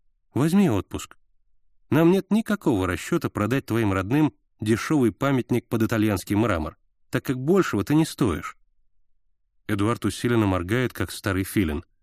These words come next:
«Вы какой-то странный человек»,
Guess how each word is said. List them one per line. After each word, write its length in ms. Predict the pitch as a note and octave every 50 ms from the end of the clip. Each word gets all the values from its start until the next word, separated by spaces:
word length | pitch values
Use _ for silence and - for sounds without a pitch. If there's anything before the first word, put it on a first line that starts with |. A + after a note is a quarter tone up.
| _ _ _ _ _ _ _ _ _ _ _ _ _ _ _ _ _ _ _ _ -
«Вы 140 | - G#2+ C3+
какой-то 380 | - D#3+ - - E3 - -
странный 560 | D3 - - - - C#3+ D#3 E3+ E3 D#3+ D#3+ D#3
человек», 640 | - - D#3 D3 C#3+ B2+ G2 F2+ D#2 - - -